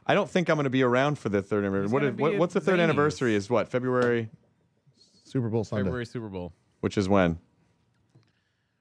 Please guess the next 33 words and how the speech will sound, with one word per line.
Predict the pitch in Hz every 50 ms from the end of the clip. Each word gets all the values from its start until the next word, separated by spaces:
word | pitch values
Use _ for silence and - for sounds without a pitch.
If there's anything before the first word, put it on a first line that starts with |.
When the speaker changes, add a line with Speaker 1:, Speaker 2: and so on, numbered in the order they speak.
| _ _ _ _ _ _ _ _ _ -
Speaker 3:
I | -
don't | 98 98
Speaker 2:
I | 98
Speaker 3:
know. | 98
Speaker 2:
think | 98 -
first | - - 110 107 101 -
weekend | 104 98 92 98 92
in | 92 87
February, | 98 90 87 85 85
first | - 98 92 - -
Sunday | 98 92 90 87 85
in | 85
February. | 82 92 85 80 82 82 82 82
Speaker 1:
I | 117
won't | 139 151 143 -
be | 147
around | 135 117 113 110 - 131
Speaker 3:
Oh, |
Speaker 1:
for | 110 113
that. | 104 98
Speaker 3:
no, | 95 127
we're | 127
gonna | 117 127 120
be | 120
in | 117
San | 92 131
Francisco. | 117 98 117 120 - - 98 - _ -
Speaker 1:
I | 113
won't | 120 113
be | 123 113
around | 107 107 107 101
for | -
that. | 101 95 90 87